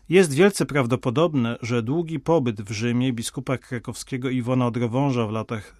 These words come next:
tysiąc dwieście trzynaście, tysiąc dwieście szesnaście, któremu towarzyszyli święty Jacek i błogosławiony Czesław, miał także charakter misji dyplomatycznej.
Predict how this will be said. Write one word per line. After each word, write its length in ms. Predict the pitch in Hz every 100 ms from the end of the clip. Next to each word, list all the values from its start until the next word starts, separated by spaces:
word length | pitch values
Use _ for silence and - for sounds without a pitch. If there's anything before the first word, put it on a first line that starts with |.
| _
tysiąc 340 | - 123 131 107
dwieście 320 | 123 - 131
trzynaście, 600 | - 120 120 143 - 117
tysiąc 360 | - 123 107 107
dwieście 380 | 127 127 127
szesnaście, 640 | - 117 - 120 113 - 135 _ _ - - - -
któremu 400 | - 143 147 151
towarzyszyli 580 | 135 135 131 127 160 143
święty 380 | - 151 156 131
Jacek 440 | 135 147 120 -
i 100 | 135
błogosławiony 680 | 113 123 120 - 127 127 120
Czesław, 560 | - 139 - 143 135 - - - _ 160
miał 160 | 170
także 360 | - 143 131 156
charakter 460 | 139 123 117 - 113
misji 320 | 110 - 113
dyplomatycznej. 840 | 110 117 113 - 123 - 104 -